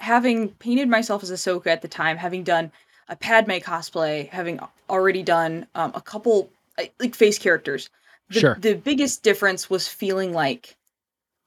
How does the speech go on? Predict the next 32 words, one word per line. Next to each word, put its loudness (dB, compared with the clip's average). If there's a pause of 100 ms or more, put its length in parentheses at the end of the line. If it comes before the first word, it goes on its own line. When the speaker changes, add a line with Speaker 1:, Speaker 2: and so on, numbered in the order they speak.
Speaker 1:
you -4
know, 0
can 2
I 4
accurately -2
represent -4 (400)
this -2
character 0
who -2 (120)
Speaker 2:
Right. 4
Speaker 1:
is 0
a, 2
you -8
know, -2 (640)
is -4
a, 0
is -6
a -6
guy, -4 (320)
you -10
know? -4
And 6
I 8
think -2
that 4
was -2
the -6
thing -6
for -14
me. -2
And -2 (260)
I, 0